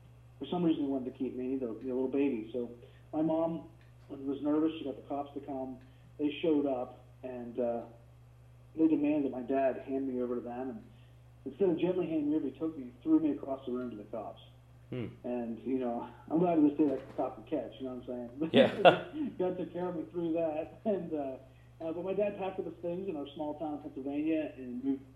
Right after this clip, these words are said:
Speaker 1: and went on a bus and went back to his hometown of Las Vegas, Nevada, and never came back. And so that's what I started, I, I call the fatherless journey.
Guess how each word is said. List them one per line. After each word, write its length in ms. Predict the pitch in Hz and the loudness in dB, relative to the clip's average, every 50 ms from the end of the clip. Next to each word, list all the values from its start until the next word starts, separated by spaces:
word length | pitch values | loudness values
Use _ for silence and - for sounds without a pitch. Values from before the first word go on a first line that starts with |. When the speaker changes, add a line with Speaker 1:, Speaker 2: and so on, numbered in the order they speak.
| - | -4
Speaker 1:
and 120 | 135 139 139 | 0 2 4
went 140 | 151 156 | 4 4
on 60 | 156 151 | 4 2
a 40 | |
bus 300 | 135 117 135 135 156 180 - | 2 0 0 0 0 0 -2
and 80 | - 139 | -4 -4
went 140 | 139 131 - | -4 -2 -2
back 200 | 143 143 139 - | -2 -2 -2 -4
to 40 | 143 | -6
his 140 | 131 147 143 | -6 -6 -6
hometown 460 | 143 151 143 139 131 - 147 143 135 131 | -6 -6 -8 -8 -8 -6 -6 -6 -4 -4
of 60 | 123 | -4
Las 200 | 127 127 127 - - | -4 -4 -6 -6 -6
Vegas, 220 | 147 135 135 135 131 - | -6 -6 -6 -8 -10 -10
Nevada, 360 | 131 123 127 127 131 147 147 | -8 -4 -2 0 0 0 0
and 180 | 143 127 120 117 - - - - - - - - - - - | 0 -2 -4 -6 -10 -14 -20 -20 -20 -20 -20 -20 -14 -6 -2
never 160 | 165 165 160 | 0 0 0
came 200 | 160 180 175 165 | 0 0 0 2
back. 320 | 160 147 131 - - - - - - - - | 2 0 0 -2 -6 -12 -18 -20 -20 -16 -12
And 260 | - 131 123 120 120 120 - - | -8 -6 -6 -6 -6 -6 -6 -4
so 280 | 131 123 120 117 117 - - - - - - - | -2 0 0 -2 -4 -6 -12 -18 -20 -20 -14 -8
that's 120 | - 175 170 | -8 -4 0
what 180 | 180 165 156 160 | 2 2 2 2
I 60 | - | 0
started, 260 | - 170 156 151 143 139 | 2 2 4 4 2 0
I, 200 | 135 131 127 131 | -2 -4 -4 -6
I 40 | - | -6
call 200 | - - 147 131 | -4 -4 -2 -2
the 100 | 123 - - | -4 -4 -2
fatherless 360 | 143 139 139 143 143 135 - - - | -2 0 0 0 0 -2 -4 -6 -4
journey. 340 | 139 135 135 131 139 147 | -2 -2 -2 -2 -4 -6